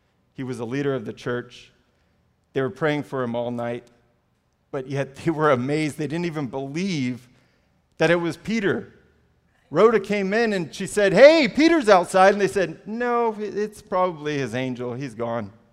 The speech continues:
He's a goner." Even though we were just praying that he wouldn't be, he's a goner.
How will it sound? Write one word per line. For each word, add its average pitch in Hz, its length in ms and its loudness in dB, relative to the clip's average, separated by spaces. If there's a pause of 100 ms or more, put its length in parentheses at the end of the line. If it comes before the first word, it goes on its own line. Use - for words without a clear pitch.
He's 123 160 -12
a 127 60 -10
goner." 139 340 -2 (1300)
Even 131 220 -6
though 135 120 0
we 143 100 0
were 143 120 0
just 139 240 -10
praying 131 440 -4 (340)
that 120 160 -6
he 135 80 -6
wouldn't 135 360 -6
be, 120 240 -10 (120)
he's 123 180 -14
a 123 60 -12
goner. 113 360 -6